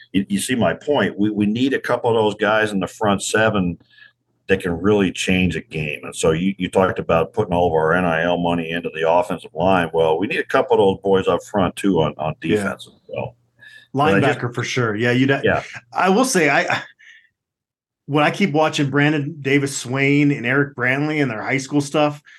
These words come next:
Speaker 1: Yeah.
Speaker 2: I don't know how much you wanna put on true freshmen, but, man, both those guys look like they could step in and help this team tomorrow.
Speaker 1: Yeah, and I, you know, you know, so another guy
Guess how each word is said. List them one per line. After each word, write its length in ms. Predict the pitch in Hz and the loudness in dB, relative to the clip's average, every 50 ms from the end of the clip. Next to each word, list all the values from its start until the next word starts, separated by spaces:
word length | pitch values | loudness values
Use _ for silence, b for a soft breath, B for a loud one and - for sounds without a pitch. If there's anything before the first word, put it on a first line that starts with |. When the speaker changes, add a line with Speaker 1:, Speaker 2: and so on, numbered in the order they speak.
| B B B - | B B B 0
Speaker 1:
Yeah. 200 | 87 90 85 - - | 2 2 2 0 0
Speaker 2:
I 60 | 139 | -2
don't 100 | 160 165 160 | 0 2 2
know 100 | 160 147 | 2 4
how 120 | 160 160 | 2 2
much 500 | 160 160 151 147 - - - - - _ _ _ _ _ _ _ _ _ _ - | 2 2 0 0 -2 -8 -8 -10 -14 _ _ _ _ _ _ _ _ _ _ -6
you 120 | 156 147 143 | 0 2 2
wanna 180 | 143 139 131 131 | 2 2 0 -2
put 220 | - - 151 143 | 0 0 2 2
on 180 | 139 131 123 - | 2 2 0 -2
true 220 | - - 143 131 | -2 -2 -2 -2
freshmen, 520 | 131 - 127 123 135 135 - 151 151 139 113 | -2 -2 -2 -2 -2 -2 -2 0 0 0 0
but, 140 | 95 95 - - | -2 -6 -10 -10
man, 400 | 143 139 143 175 165 156 143 135 | -4 0 0 2 2 2 2 2
both 220 | 123 143 147 143 147 | 2 2 0 0 0
those 180 | 143 131 127 107 | -2 -2 -2 -2
guys 360 | 113 127 120 113 104 98 - | 0 -2 -2 -2 -4 -6 -4
look 220 | 123 123 - - | -4 -4 -4 -4
like 200 | 120 117 110 104 | -4 -4 -4 0
they 160 | - 127 123 120 | 0 0 0 0
could 160 | 117 101 98 | -2 -6 -6
step 320 | - - 131 117 190 - | -2 0 0 0 0 0
in 140 | 123 120 113 | 0 0 0
and 240 | 104 101 101 98 B B B B B - | 0 -2 -2 -4 B B B B B 2
help 200 | 151 151 143 139 | 2 4 4 4
this 180 | 131 123 127 | 2 0 2
team 240 | - 139 135 120 117 | 2 2 2 2 2
tomorrow. 580 | 110 104 104 110 123 123 113 101 92 95 - _ _ _ _ _ _ - B B B B B B | 0 -2 0 2 2 2 2 0 -2 -6 -8 _ _ _ _ _ _ -16 B B B B B B
Speaker 1:
Yeah, 240 | B 147 156 147 131 | B 0 0 2 2
and 80 | 120 120 | 2 2
I, 140 | 135 139 139 | 0 0 0
you 100 | 147 151 | -2 0
know, 260 | 143 139 131 120 123 - - | 2 2 0 0 -2 -4 -2
you 80 | 131 | 0
know, 100 | 127 113 | 0 0
so 180 | 110 - - 123 | 0 0 0 -2
another 220 | 120 120 127 127 | 0 0 0 -2
guy 300 | 139 - 120 117 113 101 | 0 0 0 0 0 0